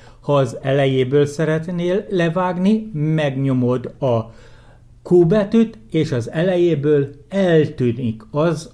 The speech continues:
ami nem kell. Tehát így is a közepét meg tudod tartani, a két végéből így le tudsz csonkolni. Nyilvánvalóan,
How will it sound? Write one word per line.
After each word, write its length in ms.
ami 380
nem 300
kell. 200
Tehát 340
így 200
is 340
a 160
közepét 840
meg 280
tudod 420
tartani, 540
a 180
két 320
végéből 640
így 180
le 160
tudsz 320
csonkolni. 600
Nyilvánvalóan, 1080